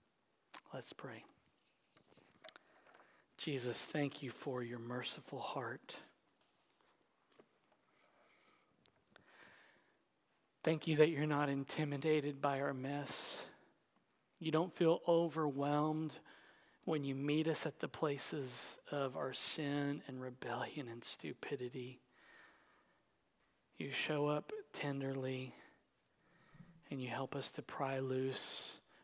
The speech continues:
our tight-fisted fingers from our golden calves. And we see your beauty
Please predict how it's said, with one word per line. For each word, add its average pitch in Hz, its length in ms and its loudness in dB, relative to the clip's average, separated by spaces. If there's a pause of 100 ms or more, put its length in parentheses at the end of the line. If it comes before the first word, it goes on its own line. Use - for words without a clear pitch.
(120)
our 139 180 0
tight-fisted 139 880 -4
fingers 135 680 -6
from 139 240 -4
our 127 120 -4
golden 131 540 -4
calves. 120 840 -6 (840)
And 123 160 -8
we 123 100 -6
see 156 380 -2
your 135 200 -2
beauty 131 640 -4